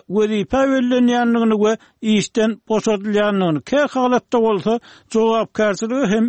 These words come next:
çekilýändigini aýdýarlar. Emma bu meselelerde hiç wagt ýeterlik aýdyňlyk bolmaýar. Şonuň bilen bir wagtda öňkü resmiýleriň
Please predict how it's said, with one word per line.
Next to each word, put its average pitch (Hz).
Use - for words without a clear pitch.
çekilýändigini 214
aýdýarlar. 190
Emma 277
bu 277
meselelerde 233
hiç 294
wagt 254
ýeterlik 220
aýdyňlyk 208
bolmaýar. 208
Şonuň 262
bilen 277
bir 254
wagtda 247
öňkü 233
resmiýleriň 233